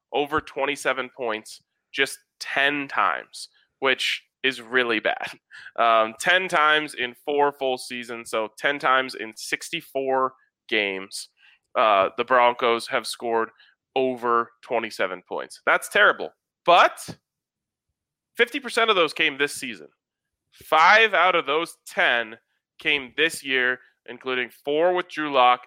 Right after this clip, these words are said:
and one with Brett Rippon, of course, against the Jets. Um, and to me, that's, uh, a nice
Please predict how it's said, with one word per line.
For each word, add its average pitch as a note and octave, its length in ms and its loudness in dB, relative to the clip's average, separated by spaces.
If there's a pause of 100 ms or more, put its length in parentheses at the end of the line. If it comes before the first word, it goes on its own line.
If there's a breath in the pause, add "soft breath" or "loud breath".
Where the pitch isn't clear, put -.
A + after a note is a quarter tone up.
and A#2 140 -6
one D#3 340 2
with - 160 -6
Brett C3+ 200 2
Rippon, B2 380 0
of A#2 100 -8
course, A#2 300 -8
against A2+ 340 -8
the A#2 80 -14
Jets. C#3+ 460 0 (380 loud breath)
Um, C3+ 320 4 (120)
and D3+ 380 2
to D#3+ 100 -12
me, F#3+ 600 -4 (1040)
that's, D#3+ 460 0
uh, D3+ 320 8 (120)
a - 80 2
nice D3+ 460 0